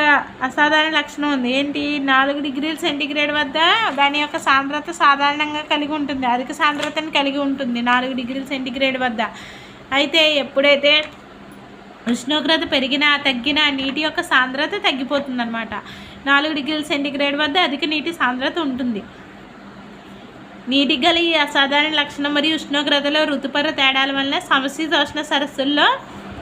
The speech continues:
ఉష్ణ స్తరీభవనం అనేది జరుగుతుంది. నెక్స్ట్ గ్రీష్మకాల స్తరీభవనం.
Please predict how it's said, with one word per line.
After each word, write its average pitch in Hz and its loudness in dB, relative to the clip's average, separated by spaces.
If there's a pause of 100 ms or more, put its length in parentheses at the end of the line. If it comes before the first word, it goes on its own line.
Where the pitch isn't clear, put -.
(500)
ఉష్ణ 311 2
స్తరీభవనం 285 0
అనేది 285 0
జరుగుతుంది. 226 -2 (920)
నెక్స్ట్ 277 -2 (1160)
గ్రీష్మకాల 330 0
స్తరీభవనం. 277 0